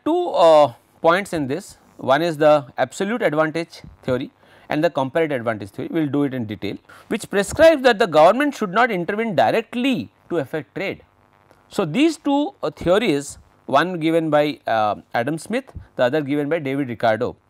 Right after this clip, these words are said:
It said that these are the free trade theories, which says the minimum the government's intervention is there in any economy or in any business setup, it is better for the, uh, companies and the economy at large.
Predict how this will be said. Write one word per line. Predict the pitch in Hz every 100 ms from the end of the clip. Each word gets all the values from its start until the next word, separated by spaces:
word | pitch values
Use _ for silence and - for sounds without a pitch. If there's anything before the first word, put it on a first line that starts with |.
| - - - - _
It | - 214
said | - 277 196 175
that | 175
these | 185
are | 254
the | 247
free | - 269
trade | - 196 165
theories, | 175 175
which | 185
says | - 240 185
the | 170 214 175 135 _
minimum | 151 143 147 202 277 339 330
the | 269
government's | 196 202 220 240 196
intervention | 170 190 202 190 202
is | 180 170 147 -
there | 131 165 202 117 -
in | -
any | 131 165
economy | 214 165 139 156 156
or | 110
in | 131 135
any | 135 127
business | 120 127 151
setup, | - 165 156 - _ _ - - - -
it | 202
is | 302 170
better | 123 165 269 156 - _ _ _ _ _
for | - 170
the, | 165 180 285 - _ _ _
uh, | - 127 123
companies | 151 160 196 214 240
and | 190 151 147
the | 180 -
economy | - 160 147 143 147
at | 131
large. | 127 170 87 -